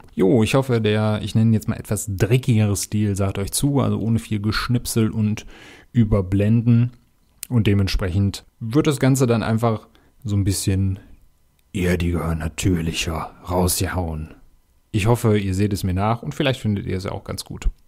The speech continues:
Falls ihr Ideen habt, welche Sachen man hier in der Sendung besprechen könnte oder wie gesagt, wenn ihr Co-Host werden wollt oder jemanden hättet, der da Bock drauf hat,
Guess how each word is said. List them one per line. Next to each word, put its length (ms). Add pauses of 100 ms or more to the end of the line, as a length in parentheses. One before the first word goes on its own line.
(680)
Falls 640
ihr 420
Ideen 680
habt, 520
welche 760
Sachen 340
man 180
hier 160
in 60
der 80
Sendung 220
besprechen 400
könnte 680 (140)
oder 580
wie 100
gesagt, 520
wenn 140
ihr 300 (520)
Co-Host 600
werden 300
wollt 360
oder 140
jemanden 440
hättet, 500
der 100
da 80
Bock 200
drauf 180
hat, 240